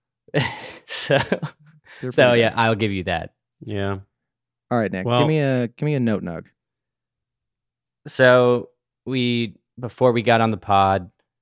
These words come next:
Speaker 1: we briefly touched on it, and I, and I feel like it is the most captivating storyline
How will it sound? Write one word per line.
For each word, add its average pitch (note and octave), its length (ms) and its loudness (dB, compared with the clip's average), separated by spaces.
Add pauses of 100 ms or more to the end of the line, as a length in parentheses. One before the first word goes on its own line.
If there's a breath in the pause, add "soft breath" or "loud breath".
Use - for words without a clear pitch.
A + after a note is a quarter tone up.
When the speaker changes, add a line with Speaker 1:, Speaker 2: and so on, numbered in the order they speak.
(200)
Speaker 1:
we A#2 240 -8
briefly A#2 520 -4
touched - 460 -4
on F#2 220 0
it, F2+ 320 -2
and A#2 140 -2
I, A2 260 0
and A2+ 160 -2
I G#2 80 0
feel A#2 240 0
like A2 220 0
it G#2 140 2
is G2 280 0
the G2 80 -4
most F#2+ 440 -2
captivating G#2 680 2
storyline F#2 800 -2